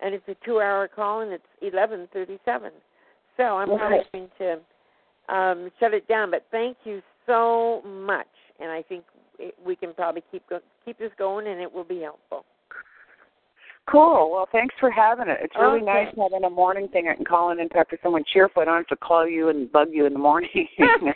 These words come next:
Speaker 2: can
Speaker 1: <laughs>
Speaker 2: talk to you here. Okay, honey. Thank
Speaker 1: Okay,
Speaker 2: you so
Speaker 1: you
Speaker 2: much.
Speaker 1: guys. Thank you.
Speaker 2: All right. Bye-bye.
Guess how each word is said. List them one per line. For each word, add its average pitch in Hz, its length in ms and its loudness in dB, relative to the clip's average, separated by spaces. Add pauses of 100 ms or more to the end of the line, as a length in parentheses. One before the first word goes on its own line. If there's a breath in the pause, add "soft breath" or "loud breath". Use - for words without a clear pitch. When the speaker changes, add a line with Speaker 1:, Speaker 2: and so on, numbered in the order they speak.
(120)
Speaker 2:
can 302 180 -2 (180)
Speaker 1:
<laughs> - 180 -14
Speaker 2:
talk 160 180 6 (100)
to 165 60 -8
you 147 160 2
here. 156 360 4 (560 loud breath)
Okay, 320 440 0
honey. 262 260 -8 (420 loud breath)
Thank 220 240 4
Speaker 1:
Okay, 170 80 -4
Speaker 2:
you 190 140 0
so 139 80 0
Speaker 1:
you 127 60 0
Speaker 2:
much. 131 80 -2
Speaker 1:
guys. 170 200 -2 (100)
Thank 175 340 -10
you. 147 260 -6
Speaker 2:
All 143 220 -6
right. 120 80 -16 (200)
Bye-bye. 139 320 2